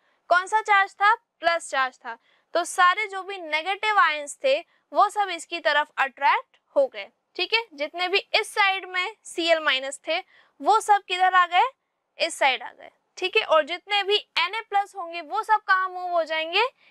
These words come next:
इस साइड मूव हो जाएंगे। क्यों? क्योंकि कैथोड पर कौन सा चार्ज है? नेगेटिव चार्ज है। और नेगेटिव चार्ज किसे अट्रैक्ट करेगा? पॉजिटिव को अट्रैक्ट करेगा, ठीक है बच्चों, इतना क्लियर है।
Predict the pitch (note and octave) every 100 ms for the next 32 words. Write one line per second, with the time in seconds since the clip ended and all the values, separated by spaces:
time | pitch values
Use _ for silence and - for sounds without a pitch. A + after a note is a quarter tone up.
0 | _ G4 G#4+ A4 G#4 F#4 F4 E4+ D#4 C#4+
1 | C#4 C#4+ F4+ A#4+ _ _ _ _ - F4+
2 | G#4+ C5 _ _ _ _ - F4 E4 G#4
3 | A#4+ C5 _ - E4 D#4+ - F#4+ G4+ G#4
4 | G4+ F#4+ F#4+ G4 G4+ G4 F4+ F4 F#4+ A4
5 | G#4+ C4 C4+ C4 C#4+ E4 E4+ F4 E4+ E4+
6 | F#4 F#4+ D4+ D4 C#4+ D4+ F4+ G4+ G4+ F#4+
7 | F4+ F4+ F#4+ F#4+ G#4 G4 F#4+ F#4 - F4+
8 | F4 F4+ B4 C5+ _ - D#4 D4+ C#4+ C#4
9 | D4+ C#4 F#4+ E4+ B3+ C#4 G#4 _ - C#4
10 | A3 - - _ _ _ _ - E4+ G4+
11 | G4 G4 A4 A#4 - C#4+ F4 F4+ F4+ F#4
12 | F#4 F#4+